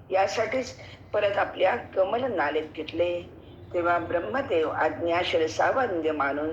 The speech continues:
विश्वरचनेसाठी कटिबद्ध झाले. अशा रत्ननाभ श्री विष्णूंचे गुण तरी कैसे गाऊ?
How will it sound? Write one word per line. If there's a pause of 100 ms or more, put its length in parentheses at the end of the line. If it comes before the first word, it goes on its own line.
(440)
विश्वरचनेसाठी
कटिबद्ध
झाले. (420)
अशा
रत्ननाभ
श्री
विष्णूंचे (460)
गुण
तरी
कैसे
गाऊ?